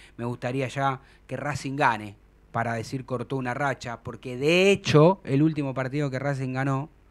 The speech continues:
sea por Libertadores o por el torneo local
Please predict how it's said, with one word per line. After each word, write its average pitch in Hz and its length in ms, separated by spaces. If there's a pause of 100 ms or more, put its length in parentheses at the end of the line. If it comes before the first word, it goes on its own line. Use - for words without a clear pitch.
(360)
sea 127 240
por 123 160
Libertadores 123 720
o 113 80
por 120 140
el 117 100
torneo 127 300
local 135 420